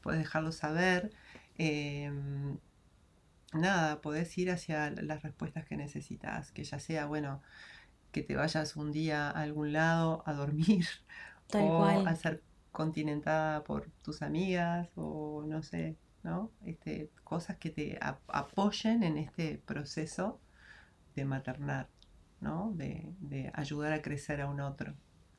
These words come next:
Speaker 1: ¿no? Entonces creo que eso es algo que también te lleva a ver cuán poco te has priorizado.
Speaker 2: Cuánto o no te has maternado a vos
Speaker 1: Exacto.
Speaker 2: misma. Siempre es adentro y afuera,
Speaker 1: Exacto,
Speaker 2: todo el tiempo.
Speaker 1: exacto. Entonces eso que te, que, que, que, que, que estás viendo, de nuevo,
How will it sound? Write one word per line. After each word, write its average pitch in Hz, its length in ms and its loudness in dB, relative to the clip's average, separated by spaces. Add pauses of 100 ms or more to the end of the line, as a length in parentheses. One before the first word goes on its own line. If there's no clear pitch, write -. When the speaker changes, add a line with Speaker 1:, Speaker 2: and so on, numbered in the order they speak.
(120)
Speaker 1:
¿no? 156 180 -6
Entonces 156 340 -4
creo 165 120 0
que 160 80 0
eso 165 120 0
es 170 120 -6
algo 160 220 0
que 156 80 2
también 156 280 0
te 160 80 -2
lleva 160 300 0
a 147 220 -4
ver 151 260 -2 (720)
cuán 175 280 4
poco 190 320 2
te - 80 -2
has 165 100 -4
priorizado. 170 800 2 (300)
Speaker 2:
Cuánto 214 340 8
o 196 100 6
no 190 180 6
te 214 60 4
has 196 120 0
maternado 175 800 4
a - 100 -2
vos 175 80 8
Speaker 1:
Exacto. 190 480 6
Speaker 2:
misma. 147 180 2
Siempre 190 280 4
es - 140 0
adentro 175 340 8
y - 20 10
afuera, 170 500 6
Speaker 1:
Exacto, 165 540 0
Speaker 2:
todo 185 40 10
el 180 120 8
tiempo. 170 380 6
Speaker 1:
exacto. 156 520 -4
Entonces 170 360 0
eso 180 200 0
que 170 80 -2
te, 156 300 -4
que, 156 340 -6
que, - 360 -10
que, 156 160 -6
que, - 80 -20
que 165 100 -6
estás - 420 -4
viendo, 180 560 2 (760)
de 160 120 6
nuevo, 175 600 8